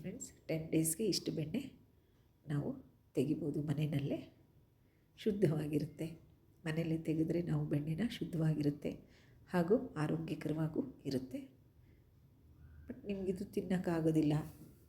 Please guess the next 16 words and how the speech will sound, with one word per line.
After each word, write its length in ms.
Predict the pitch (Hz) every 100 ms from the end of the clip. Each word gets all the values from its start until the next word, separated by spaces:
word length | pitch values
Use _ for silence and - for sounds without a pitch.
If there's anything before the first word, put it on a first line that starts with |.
| - - - - - - - - _ - -
ಇದು 120 | 170 160
ಬೆಣ್ಣೆ 300 | 156 160 170 165 170 - - - - -
ನಮಗೆ 280 | 165 151 156
ಥ್ರೋಟ್ 220 | - 160 160
ಇನ್ಫೆಕ್ಷನ್ 380 | 156 170 - - 151
ಆಗುತ್ತೆ 280 | 160 - 156
ಇದು 120 | 151 -
ಸ್ಟೋರೇಜ್ 360 | 160 151 160 -
ಮಾಡಿರೋದು 420 | 147 151 151 151 -
ಕೆನೆಯಿಂದ 400 | 156 156 151 151 147
ಅಂತಂದರೆ, 440 | 147 147 143 214 294 - - - - - 185
ನಾವು 140 | 170 165
ಇದು 80 | 160
ಮನೆಯಲ್ಲೇ 300 | 160 160 185 202
ಶುದ್ಧವಾಗಿ 540 | 170 156 160 180 180 156
ಮಾಡಿರೋದ್ರಿಂದ 640 | 147 147 147 143 147 151